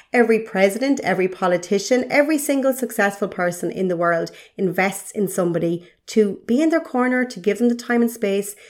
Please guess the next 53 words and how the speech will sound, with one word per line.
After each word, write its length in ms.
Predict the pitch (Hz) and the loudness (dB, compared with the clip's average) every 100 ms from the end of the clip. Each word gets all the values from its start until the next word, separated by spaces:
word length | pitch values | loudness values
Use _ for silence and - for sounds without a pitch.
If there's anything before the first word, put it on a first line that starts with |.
| - | -20
to 120 | - 233 | -10 -4
show 260 | - 294 | 0 2
them 160 | 330 285 | 2 0
possibilities 760 | 262 254 233 220 214 208 180 175 | 0 0 4 4 4 2 -2 -4
and 80 | |
to 60 | 175 | -6
show 260 | - 202 196 | -4 -2 0
them 160 | 196 | -2
things 260 | 190 185 180 | -2 -4 -6
that 120 | 170 | -2
they 120 | 175 | -2
don't, 260 | 165 165 - | -2 -4 -6
that 300 | 170 - - | -6 -6 -2
they, 300 | 185 175 - | -2 -2 -10
that 120 | - | 0
they 120 | 208 | 0
can't 260 | 208 185 170 | 2 -2 -4
see 140 | 185 | -4
for 140 | 170 165 | -4 -6
themselves. 580 | 165 160 165 - - - - - - _ | -4 -4 -6 -6 -10 -16 -20 -20 -20 _
So 160 | - 254 | 2 4
I 60 | |
want 200 | 262 320 | 4 2
you 80 | 294 | 0
to 100 | 294 | -2
kind 180 | 240 233 | 2 2
of 60 | 214 | 2
just 220 | 202 - | 0 2
shift 240 | 240 240 | 2 2
your 100 | 196 | -2
mindset 480 | 180 180 190 190 - | 0 0 0 -2 -4
around 340 | 170 180 175 | -2 0 -2
that. 300 | 165 170 - - - _ _ | -2 -6 -8 -14 -20 _ _
You 280 | 202 226 330 | 0 2 4
are 180 | 339 240 | 2 2
good 180 | 208 170 | 0 0
enough. 400 | 160 156 - - _ _ - | -4 -6 -14 -20 _ _ -12
You 220 | 185 226 247 | -4 -2 -2
should 460 | - 269 302 285 | -2 0 0 0
invest 480 | 202 170 165 160 - | -4 -8 -8 -8 -6
in 60 | 170 | -6
yourself 440 | 170 - 165 165 - | -4 -4 -6 -4 -4
if 160 | 214 | -2
you 140 | 208 185 | -2 -2
want 260 | 180 180 | -2 -2
the 80 | 180 | -4
things 400 | 170 180 175 170 | -6 -4 -2 -2
that 180 | 165 165 | -6 -6
somebody 300 | 180 165 170 | -4 -2 -4
else 220 | 165 170 | -6 -8
is 100 | 175 - | -10 -8
offering 400 | 180 175 175 175 | -8 -6 -6 -4
you. 220 | 139 151 | -4 -4